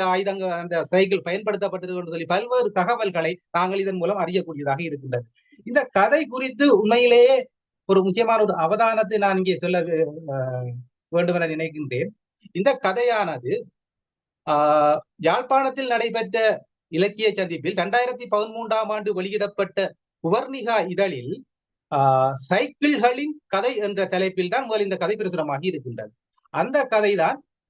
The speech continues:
ஆ, இந்த தொகுப்புக்காக வருகின்ற பொழுது சைக்கிள்களின் அந்தாதி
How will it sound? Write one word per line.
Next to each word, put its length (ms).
ஆ, 140
இந்த 360
தொகுப்புக்காக 540
வருகின்ற 400
பொழுது 360
சைக்கிள்களின் 800
அந்தாதி 580